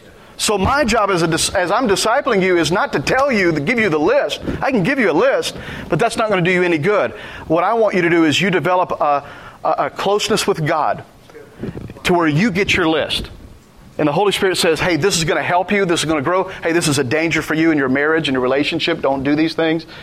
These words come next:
Uh, uh, you know, worship is important. I don't wanna make it mandatory that they come to worship. I want them to love God so much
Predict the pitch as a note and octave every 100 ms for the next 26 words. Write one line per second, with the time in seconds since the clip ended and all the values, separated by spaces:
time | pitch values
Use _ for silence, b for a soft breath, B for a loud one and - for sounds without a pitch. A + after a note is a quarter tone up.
0 | B B B C#3+ F3 C#3+ - - F#3 C#3+
1 | C3+ A#2 - - D3+ F3 F3 D3 C#3+ C3
2 | E3 F3 E3+ E3 F3+ D#3 C3 B B -
3 | E3 D#3 C3 C#3+ D3+ D#3+ F3 - F3+ F3
4 | E3+ D#3+ D3+ E3+ E3+ D#3+ F3 E3+ F3+ D#3+
5 | D#3+ E3 D#3+ D3 B2 B2+ - C#3+ E3 C3+
6 | C3+ B2+ - E3 D3 D3+ D#3 A#2+ -